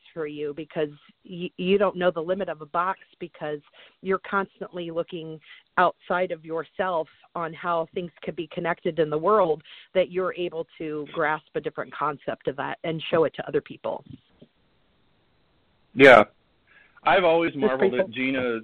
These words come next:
Speaker 2: You know, she, she's always trying to get people's ideas. Uh, like, people will come to her with des-, des-, disparate, uh, business models or disparate businesses or things that just don't seem to go together. And they're like, "But I wanna do both.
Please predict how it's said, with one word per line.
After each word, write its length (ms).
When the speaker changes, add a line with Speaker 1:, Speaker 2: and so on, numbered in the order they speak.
Speaker 2:
You 140
know, 160
she, 220
she's 160
always 200
trying 220
to 60
get 220
people's 500
ideas. 560
Uh, 180
like, 180
people 240
will 120
come 360
to 120
her 260
with 220
des-, 180
des-, 340
disparate, 640
uh, 460
business 400
models 440
or 80
disparate 560
businesses 680
or 160
things 220
that 140
just 180
don't 280
seem 200
to 80
go 180
together. 380
And 80
they're 80
like, 180
"But 120
I 80
wanna 200
do 140
both. 360